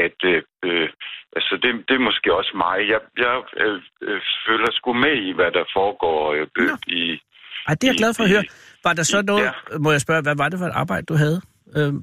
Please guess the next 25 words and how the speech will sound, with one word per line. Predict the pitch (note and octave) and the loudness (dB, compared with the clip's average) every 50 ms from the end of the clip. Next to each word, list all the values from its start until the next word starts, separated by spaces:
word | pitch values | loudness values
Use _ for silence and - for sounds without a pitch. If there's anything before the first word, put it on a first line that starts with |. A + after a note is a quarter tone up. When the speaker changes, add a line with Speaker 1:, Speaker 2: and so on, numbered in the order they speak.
| - - | -2 0
Speaker 1:
Jamen, | D3+ D3 - | 0 2 2
Speaker 2:
krævede | - - D3+ C3 | 2 2 4 4
Speaker 1:
jamen, | - D#3 | 4 4
det, | E3 | 4
Speaker 2:
høreværn? | E3 D#3+ D#3 D#3 D#3+ A3 | 2 0 -2 -2 -2 -2
Speaker 1:
det | A3+ F3+ | 0 2
var | G3 F#3 F3+ G3 | 2 0 0 0
egentlig | G#3 F3+ D3 C3 - D3+ | -2 -4 -4 -2 0 0
bare, | D#3 F3+ G3 G3 F3+ C3+ A2+ - - - | 0 0 0 0 -2 -2 -4 -8 -8 -8
øh, | C3+ A#2+ - _ - C3+ C3 C3+ | -8 -8 -10 _ -8 -4 0 2
noget, | C3 C3 C3 B2+ - - C3+ | 2 2 0 -2 -4 -2 0
noget | C3 B2 A#2+ - - | 0 0 0 0 0
fabriksarbejde | C3 C3 B2+ - - E3 E3 - - - C#3 B2+ B2 B2+ C3 C3 B2 B2 B2 | -2 -2 -2 0 -2 -2 -2 0 0 0 0 0 0 0 0 0 0 0 0
med | C3 C3+ B2 | -2 -2 -2
at | - - | -2 -2
stoppe | - B2+ A#2+ - E3 | 0 0 0 0 0
i | D#3+ D3+ | 0 0
en | B2+ G#2+ G2+ | 0 0 0
maskine, | - - - - C#3 D3 E3 E3 B2+ | 0 -2 -2 -2 -2 -2 0 0 0
hvor, | A2 G#2 F#2+ G2 G#2 | 0 -2 -2 -2 -2
hvor | A2 A2+ A2+ A2 | -2 0 0 -2
man | G2+ - - | -2 -2 0
står | - - A2+ - - | 0 0 0 0 -2
på, | - B2+ - _ _ - - | -2 -4 -4 _ _ -4 0
på | A2+ | 2